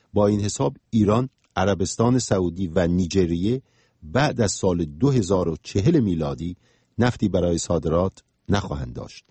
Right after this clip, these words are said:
و صادرات نفت کویت و نروژ هم پس از سال دو هزار و پنجاه میلادی قطع خواهد شد. بررسی چتم هاوس با توجه به نوسانات قیمت نفت و اثرات آن بر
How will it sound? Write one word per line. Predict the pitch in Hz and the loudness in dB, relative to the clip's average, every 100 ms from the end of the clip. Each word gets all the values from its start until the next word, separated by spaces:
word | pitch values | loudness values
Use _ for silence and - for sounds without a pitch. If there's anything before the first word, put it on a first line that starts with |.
| _ _ _ _ | _ _ _ _
و | - | -6
صادرات | - 101 90 90 107 113 | -2 0 2 2 0 0
نفت | 90 92 87 - | 0 0 -2 -8
کویت | - - 82 104 82 | -8 -4 0 0 0
و | 80 87 | -2 0
نروژ | 87 90 90 78 135 127 | 2 2 2 2 0 0
هم | 113 113 - _ - | -2 -2 -6 _ -4
پس | 123 - | -2 0
از | 120 | 0
سال | - - 123 110 90 | 0 0 2 2 -2
دو | 73 120 | -2 -2
هزار | 127 101 92 87 | 0 0 -2 -4
و | 80 - | -6 -6
پنجاه | 95 90 117 139 | -6 -2 0 0
میلادی | 101 87 80 73 80 87 - _ - | 0 -2 -4 -6 -6 -10 -12 _ -4
قطع | 98 87 | -2 -2
خواهد | - - 123 | -8 -14 -14
شد. | - - _ _ _ - | -18 -20 _ _ _ -2
بررسی | 110 113 - 156 | 0 0 -2 -2
چتم | - 113 110 98 | -2 -2 0 0
هاوس | 131 - _ _ _ | -2 -4 _ _ _
با | 104 143 | -2 0
توجه | - 117 107 82 123 - | 0 0 0 0 -2 0
به | 113 | 0
نوسانات | 101 98 92 - 95 92 123 127 | 2 2 0 0 -2 0 0 -2
قیمت | 95 98 104 107 | 0 0 0 0
نفت | 92 87 69 - _ - | 0 0 -4 -14 _ -8
و | - | -4
اثرات | 113 - 113 135 - | -4 0 2 2 0
آن | 123 117 | 0 0
بر | 101 98 | 0 -4